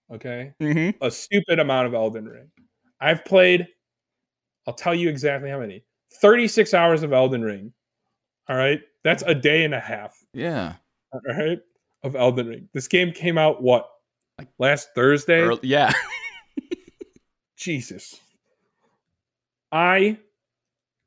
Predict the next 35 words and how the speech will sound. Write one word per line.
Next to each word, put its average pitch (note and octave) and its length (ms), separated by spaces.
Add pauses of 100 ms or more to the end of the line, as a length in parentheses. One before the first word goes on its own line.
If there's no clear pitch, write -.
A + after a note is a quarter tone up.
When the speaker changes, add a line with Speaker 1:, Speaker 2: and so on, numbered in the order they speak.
(120)
Speaker 1:
love C#3+ 460
all C3 280
of B2 80
the B2 120
ham-, A#2+ 720 (180)
hand B2 560
themes A2+ 380
in G#2 100
it. F#2+ 140 (260)
It's A2 200
really B2+ 260
cool. G#2 420 (180)
The B2+ 180
art C3 260
of C3+ 160
it C3+ 80
all. C3 640
There's, A#2+ 240
like, B2+ 180 (160)
all C#3 200
this D3 260
symbolism A#2+ 560
with A2 140
hands A2 340
in B2 80
that B2 220
game. B2 320 (560)
Hands D3 340
are C#3 160
awesome. A#2+ 640
There's A#2+ 140
the C#3 140
episode C#3 360
of B2 80
Seinfeld C3 880